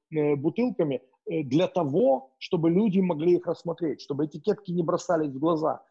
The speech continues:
Я говорю: Вы когда заходите в магазин Prada, там не стоят сумка на сумке, как на седьмом километре, правда? Там стоит одна,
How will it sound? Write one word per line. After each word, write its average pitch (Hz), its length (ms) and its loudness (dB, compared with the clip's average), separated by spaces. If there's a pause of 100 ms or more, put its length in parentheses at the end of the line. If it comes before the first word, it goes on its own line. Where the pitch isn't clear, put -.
Я 160 80 0
говорю: 156 140 4
Вы 202 80 0
когда 202 200 0
заходите 180 480 -2
в 156 40 -2
магазин 170 440 0
Prada, 147 380 -2 (580)
там 185 200 0
не 214 60 2
стоят 233 400 0
сумка 190 320 -2
на 185 100 -2
сумке, 175 360 -6
как 135 200 -10
на 156 100 -8
седьмом 170 320 -2
километре, 165 500 0
правда? 190 380 -2 (160)
Там 165 100 0
стоит 165 240 0
одна, 170 460 -2